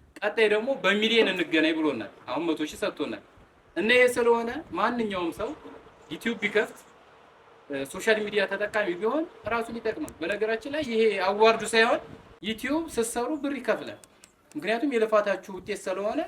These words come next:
ያን ብር ደግሞ እናንተ ትጠቀማላችሁ። ስትጠቀሙ እንግዲህ ውጤታማ ሆናችሁ የተሻለ ህይወት ትኖራላችሁ ማለት ነው። እኛ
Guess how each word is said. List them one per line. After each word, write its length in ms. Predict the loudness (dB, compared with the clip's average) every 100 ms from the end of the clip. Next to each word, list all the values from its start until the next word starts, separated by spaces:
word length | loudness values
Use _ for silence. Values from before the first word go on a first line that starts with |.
| 0
ያን 240 | 0 0
ብር 140 | -2 -8
ደግሞ 240 | -6 -4 -4
እናንተ 300 | -4 -6 -8
ትጠቀማላችሁ። 720 | -12 -10 -8 -4 -4 -4 -6 -2
ስትጠቀሙ 640 | -2 -2 -2 0 2 2 -2 -6 -16 _ -20 -20 _ _
እንግዲህ 260 | -10 -6
ውጤታማ 540 | -6 -6 -4 -2 -2 -2 -2
ሆናችሁ 480 | -4 -4 -6 -8 -12 -8
የተሻለ 460 | -6 -8 -6 -8
ህይወት 260 | -8 -12 -14
ትኖራላችሁ 580 | -14 -8 -6 -6 -8 -4
ማለት 240 | -4 -2
ነው። 120 | -4
እኛ 120 | -2